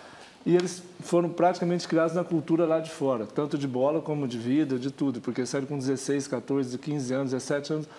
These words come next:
Quem saiu mais velho saiu com vinte e um anos, que ainda está em formação. Você acha que isso aí não, não, não é um problema também que a gente tem que resolver em termos de seleção brasileira, que eu digo, não de cabeça de jogador, não, cab-,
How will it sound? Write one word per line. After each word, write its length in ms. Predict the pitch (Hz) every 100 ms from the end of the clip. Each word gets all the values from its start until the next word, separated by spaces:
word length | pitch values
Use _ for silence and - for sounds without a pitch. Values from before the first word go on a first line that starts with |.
| - -
Quem 160 | 196
saiu 280 | 185 180 185
mais 260 | 180 180 151
velho 180 | 165
saiu 160 | 165 165
com 140 | 165
vinte 240 | 143 160 -
e 60 |
um 120 | 151 123
anos, 280 | 104 -
que 80 | -
ainda 120 | 131
está 200 | 131 143 139
em 40 |
formação. 600 | 147 143 135 131 147 - - - - - - - -
Você 140 | -
acha 200 | - -
que 100 | 220
isso 180 | 208 202
aí 80 | 196
não, 180 | 185
não, 380 | 165 160 147 143
não 100 | 143
é 20 |
um 120 | 170 180
problema 500 | 160 135 156 165 135
também 240 | 143 147
que 60 | 147
a 40 |
gente 160 | 147 -
tem 140 | 175
que 100 | 151
resolver 480 | 147 127 127 131 147
em 60 |
termos 240 | 139 147 131
de 60 |
seleção 340 | 139 131 170 196
brasileira, 480 | 185 147 139 131 123
que 60 |
eu 60 | 123
digo, 220 | 127 123
não 220 | 139 165
de 80 | 165
cabeça 500 | 165 120 131 135 127
de 60 | 117
jogador, 440 | 120 120 120 123
não, 140 | 120 113
cab-, 220 | 139